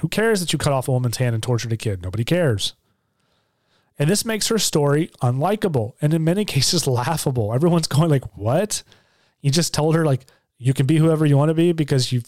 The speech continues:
you now feel bad for what you've done. You've realized what you've done is wrong, so now you could just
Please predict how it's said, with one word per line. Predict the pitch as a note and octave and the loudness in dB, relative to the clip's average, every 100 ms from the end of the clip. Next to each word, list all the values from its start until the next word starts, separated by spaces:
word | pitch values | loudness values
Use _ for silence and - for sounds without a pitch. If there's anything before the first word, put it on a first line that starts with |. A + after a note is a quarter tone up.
| - | -4
you | C#3 C3+ | -2 0
now | C3 C3+ | 2 0
feel | - C#3+ | 0 0
bad | C3 A#2 A#2+ C#3+ | 0 -2 -2 -2
for | D3 | 0
what | C#3+ D#3+ | 0 0
you've | B2 | -2
done. | B2 C3+ | 0 0
You've | D3+ A2+ | 0 0
realized | C3 C3+ C3 C3 | 0 0 0 -4
what | C3 | -8
you've | B2+ | -6
done | C3 C3+ | -2 -2
is | A2+ | -2
wrong, | A#2 C3 D#3+ | -2 0 0
so | D#3+ B2 | -2 -2
now | A#2+ | 0
you | C3 C3 | -2 -2
could | B2+ | -4
just | B2+ | -6